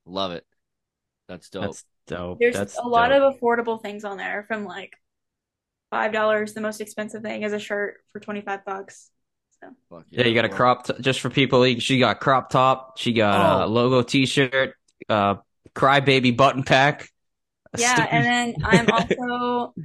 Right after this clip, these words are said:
Speaker 3: following, uh, the K-pop trend and throwing in free photo cards with every purchase.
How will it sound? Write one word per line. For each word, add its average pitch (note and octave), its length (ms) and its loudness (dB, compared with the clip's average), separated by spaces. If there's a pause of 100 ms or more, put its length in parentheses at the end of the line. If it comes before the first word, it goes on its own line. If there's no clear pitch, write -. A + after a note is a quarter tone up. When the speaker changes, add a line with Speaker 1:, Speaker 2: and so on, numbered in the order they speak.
(180)
Speaker 3:
following, A3 640 -4
uh, G#3 360 -4
the G#3+ 80 -6
K-pop A3 500 -6
trend A3+ 500 -8
and G#3 400 -10 (340)
throwing G#3+ 320 -4
in G#3 320 -6
free A3 260 -8
photo G#3+ 320 -4
cards A3 640 -8 (500)
with A3 180 -12
every G#3 520 -8
purchase. - 640 -18